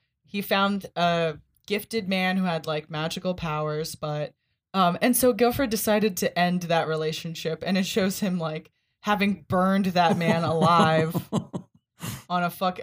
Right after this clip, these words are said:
Speaker 1: well, maybe not alive, but he's burned him on a fireplace and is standing on the fireplace, on the mantle, like, swinging a fire poker at police.
Speaker 2: <laughs> Yeah. A couple of bobbies trying to pull him down.
Speaker 1: Then it's, uh, him chained up and in a straitjacket in a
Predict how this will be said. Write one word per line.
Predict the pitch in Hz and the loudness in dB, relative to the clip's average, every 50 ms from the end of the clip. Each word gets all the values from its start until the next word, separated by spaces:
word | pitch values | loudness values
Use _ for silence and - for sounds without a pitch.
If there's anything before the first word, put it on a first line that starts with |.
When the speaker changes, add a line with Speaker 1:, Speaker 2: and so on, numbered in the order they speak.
| - 208 | 0 4
Speaker 1:
well, | 220 220 220 | 6 6 6
maybe | 220 220 208 190 202 | 6 6 4 4 4
not | 190 185 175 | 6 6 6
alive, | 180 180 170 165 165 165 160 | 6 6 6 6 4 2 2
but | 170 165 160 160 175 | 0 0 0 0 0
he's | 180 190 185 180 - | -2 -4 -4 -4 -6
burned | - - - 175 180 180 180 160 | -10 -8 -4 -2 0 0 0 -2
him | 180 165 | -2 -2
on | 165 165 | -2 -4
a | 160 | -2
fireplace | - 170 165 170 - 175 170 170 - | 0 0 0 0 0 -2 -4 -4 -4
and | 170 | -6
is | 160 - - | -8 -8 -8
standing | - - - 175 180 196 220 220 202 190 - - | -8 -4 -2 0 0 2 2 2 0 0 -2 -2
on | 160 165 180 196 208 214 202 | 2 2 4 4 4 4 2
the | 202 190 | 2 2
fireplace, | - 185 175 185 185 180 175 - 180 170 170 170 180 180 - - - _ _ - | 2 4 4 4 4 2 2 0 0 2 2 0 0 -2 -6 -12 -18 _ _ -2
on | 180 185 190 196 | 0 2 2 4
the | 196 185 | 4 4
mantle, | 175 165 170 175 180 - 185 170 160 | 4 2 2 0 0 -2 -2 0 0
like, | 165 165 160 165 - - _ _ _ _ - - | 0 0 -2 -4 -8 -12 _ _ _ _ -20 -14
swinging | - - - - 196 190 202 196 226 208 202 196 | -12 -10 -6 -4 -2 -2 0 0 2 2 2 2
a | 175 180 | 0 0
fire | - - 165 170 175 180 | 0 2 2 2 2 2
poker | 180 185 185 180 190 - 208 190 185 | 0 0 0 -2 0 0 0 2 2
at | 170 156 160 - _ - | 2 2 0 -4 _ -4
police. | - 175 160 151 160 160 165 180 240 - - - - | -2 -2 0 0 -2 -4 -2 -4 -4 -6 -6 -6 0
Speaker 2:
<laughs> | 196 | 2
Yeah. | 165 - 175 165 - 151 147 143 - 135 127 - 139 131 - - _ - - - | 4 6 6 6 6 6 4 4 4 2 2 2 0 -2 -2 -6 _ -20 -16 -10
A | - - | -2 0
couple | 208 156 147 139 | 2 4 6 6
of | 123 113 | 6 6
bobbies | 139 139 170 196 202 - 117 113 | 6 6 6 6 6 4 4 4
trying | - 151 143 135 | 4 4 6 6
to | 127 | 4
pull | 135 147 135 131 127 | 6 6 6 8 8
him | 123 | 8
down. | 117 131 156 180 123 95 - - - | 6 6 6 4 4 2 0 -2 0
Speaker 1:
Then | 185 220 233 247 | 2 2 4 4
it's, | 262 254 - - - - | 0 -2 -4 -6 -2 2
uh, | 233 202 196 180 175 | 4 6 6 6 4
him | 196 196 202 214 214 214 214 | 4 2 2 2 2 0 -2
chained | - - 220 190 196 214 220 190 | -4 -2 -2 0 0 0 2 4
up | 185 185 185 185 - | 4 4 4 2 -2
and | 165 180 180 | -4 -4 -2
in | 170 180 180 | -2 -2 -2
a | 180 | -4
straitjacket | - - 190 185 180 170 - - 175 160 160 165 - 185 175 170 - | -2 0 0 0 0 0 0 0 2 2 2 0 0 0 0 0 0
in | 175 170 165 | 0 0 0
a | 160 156 151 151 147 | 0 0 -2 -2 -6